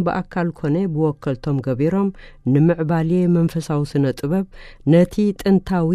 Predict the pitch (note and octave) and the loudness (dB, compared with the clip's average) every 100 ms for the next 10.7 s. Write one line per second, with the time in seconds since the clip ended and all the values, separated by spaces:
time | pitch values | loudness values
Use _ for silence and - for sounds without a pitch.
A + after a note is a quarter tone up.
0 | F#3+ F#3 E3+ D#3 G3+ G#3+ - - - D#3+ | 0 0 0 0 0 -4 -14 -20 -6 -4
1 | A#2 A#2 G#3+ - - - - B2 D#3+ D#3 | -2 -2 -4 -4 -16 -20 -12 -2 0 0
2 | F#3+ B3 F#3 D#3 D3+ C#3+ C3+ - B2+ C3 | -2 0 0 2 2 0 -2 -6 -6 -4
3 | F#3+ G3 - - E3+ E3+ B2 C3 A#2 B2 | -4 -4 -10 -14 -4 -4 -2 -4 -4 -4
4 | A2+ - C#3 C#3+ B2+ G#2+ B2 A#2+ - - | -4 -4 -6 -4 -6 -6 -6 -6 -8 -16
5 | - - - - - E3 F#3+ - - F3 | -20 -20 -20 -16 -2 0 0 -4 -8 -6
6 | - F3 E3 - D#3+ D#3 C#3 - G3 G3+ | -2 0 0 -2 -4 -2 -2 -2 -4 -4
7 | - - - C#3+ E3 - G#3 G#3 G3+ F#3+ | -8 -20 -4 0 0 -2 0 2 2 2
8 | F#3 F3 - E3+ E3 E3 F3+ F3 E3+ E3 | 2 0 -2 -6 -4 -2 -2 -2 -2 -2
9 | D3+ D#3 F3+ F3+ - D#3+ - D#3+ C#3+ B2+ | -2 -4 -6 -6 -8 -8 -8 -4 -2 -2
10 | A#2 - C#3+ G#2+ B2 A#2 D#3 | -4 -6 -8 -8 -6 -4 -2